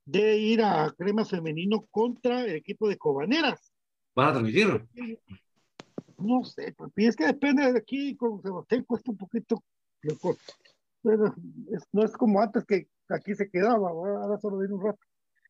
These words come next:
Speaker 1: Entonces, eh, pero si se va conmigo, pues ni modo, nos vamos. Eh, vamos a ver cómo estamos y a las tres de la tarde el partido contra Cobaneras. Importante, amigos, por si quieren ir a echar su vuelta allá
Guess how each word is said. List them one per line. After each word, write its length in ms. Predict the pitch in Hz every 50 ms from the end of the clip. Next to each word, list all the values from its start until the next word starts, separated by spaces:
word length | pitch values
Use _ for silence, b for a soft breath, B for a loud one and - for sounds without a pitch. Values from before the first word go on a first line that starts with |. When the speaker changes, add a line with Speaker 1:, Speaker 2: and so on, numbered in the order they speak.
| _ -
Speaker 1:
Entonces, 520 | - 151 - - 220 208 254 262 226 -
eh, 320 | 233 220 208 196 185 175 156 147 135 123 117 113 - - _
pero 180 | - 226 226 220
si 120 | 226 214
se 120 | 165 202 220
va 100 | 226 220
conmigo, 340 | - 262 240 240 285 440
pues 120 | - 170 143
ni 100 | 156 160
modo, 260 | 160 180 208 247 220 190 160
nos 60 | 156
vamos. 200 | 190 240 277 208 - _ _ b b b b b _ _ _ _ _ -
Eh, 100 | 214 202
vamos 260 | 165 233 247 262 208 208
a 40 | 214
ver 140 | 226 233 220
cómo 160 | 254 247 240
estamos 460 | - - 262 269 277 349 330 - - -
y 840 | 208 208 190 196 190 180 180 175 165 165 160 156 151 143 139 143 -
a 80 | 147
las 160 | 156 151 - -
tres 220 | - 208 240 233
de 80 | 220 233
la 120 | 202 156
tarde 480 | 151 - - 262 233 196 156 139 123 113 _ _ _ _ _ _ -
el 120 | 160 151
partido 320 | - 156 147 - - 208 208
contra 240 | 208 202 - 156
Cobaneras. 1000 | - - 160 147 131 127 127 156 220 233 202 160 120 - _ - _ _ _ _ _ _ _ _ _ _ _ _ _ _ _ -
Importante, 580 | 147 143 143 143 135 139 202 220 214 - -
amigos, 260 | 202 214 240 247 240 -
por 140 | 214 185 -
si 80 | 156
quieren 260 | - - 202 202 196
ir 100 | 208 214 208
a 20 | 202
echar 180 | 202 214 208 -
su 100 | - 202
vuelta 400 | 202 214 220 208 - 247 247 233
allá 320 | 208 190 185 196 202 202